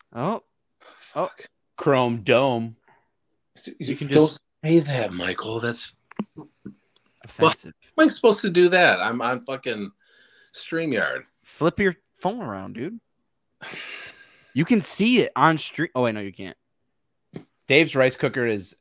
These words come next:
Speaker 3: uh, it, uh, will actually cook off a U S B power as well.
Speaker 2: Yeah, thank you, very,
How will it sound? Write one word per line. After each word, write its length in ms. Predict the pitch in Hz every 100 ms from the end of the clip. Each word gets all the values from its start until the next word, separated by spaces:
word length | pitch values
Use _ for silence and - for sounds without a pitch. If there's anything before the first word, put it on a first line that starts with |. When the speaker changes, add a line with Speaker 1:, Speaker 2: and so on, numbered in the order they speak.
| -
Speaker 3:
uh, 160 | 120 110
it, 260 | 127 107 -
uh, 260 | 110 104 101
will 160 | 120 117
actually 300 | 117 - 107
cook 240 | - 120
off 180 | 113 104
a 40 | 95
U 160 | 107
S 120 | 101
B 140 | - 104
power 320 | 107 92 90
as 120 | 90 92
well. 280 | 95 90 _ _ _ -
Speaker 2:
Yeah, 140 | 127
thank 300 | 135 151 127
you, 80 | 127
very, 140 | 117